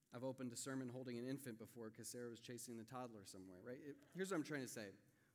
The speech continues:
We are trying to give God our best on Sunday mornings, but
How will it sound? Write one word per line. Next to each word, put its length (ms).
We 220
are 100
trying 360
to 60
give 240
God 200
our 80
best 480
on 80
Sunday 300
mornings, 640
but 400